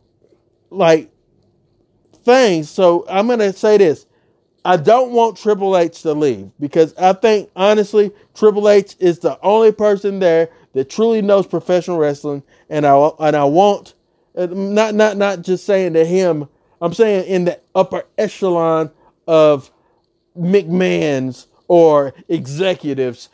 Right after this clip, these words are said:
if you will. He is the only one that has enough business or, or knowledge of, of, of being in, in the business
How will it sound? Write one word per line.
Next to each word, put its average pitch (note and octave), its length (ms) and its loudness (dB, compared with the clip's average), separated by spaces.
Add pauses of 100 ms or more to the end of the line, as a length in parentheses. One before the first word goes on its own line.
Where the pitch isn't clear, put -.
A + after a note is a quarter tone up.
(120)
if D#3+ 220 2
you C#3+ 140 0
will. B2 420 -2 (180)
He C4 280 0
is A#3 220 2
the G#3+ 80 -2
only A#3+ 280 2
one F#3+ 400 2 (200)
that F#3+ 400 0
has F#3 540 0 (520)
enough F#3 500 0 (540)
business F#3+ 720 0 (220)
or, E3 180 0
or E3 220 2
knowledge G#3+ 580 2
of, E3+ 300 0
of, D#3 240 0
of D3 360 -4
being A#3 300 0
in, G3 240 0 (280)
in F#3+ 140 -4
the D#3+ 60 0
business D3+ 680 -2